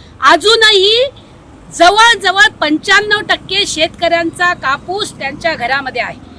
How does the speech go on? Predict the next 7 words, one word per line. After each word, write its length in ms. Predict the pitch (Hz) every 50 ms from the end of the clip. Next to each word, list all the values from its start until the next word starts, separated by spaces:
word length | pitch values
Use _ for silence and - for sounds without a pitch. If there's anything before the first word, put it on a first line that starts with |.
| - - - - - -
जे 140 | 311 349 427 440 -
शेतकरी 500 | - 392 392 - - 392 403 415 440 381
सीसीआय 440 | - 339 320 - - 381 392 392 381
केंद्रात 380 | 381 370 349 330 359 359 370 359 -
कापूस 340 | 311 311 - 381 359 - -
विकायला 380 | 294 302 - 415 440 440 427 392
गेले 260 | 330 254 226 208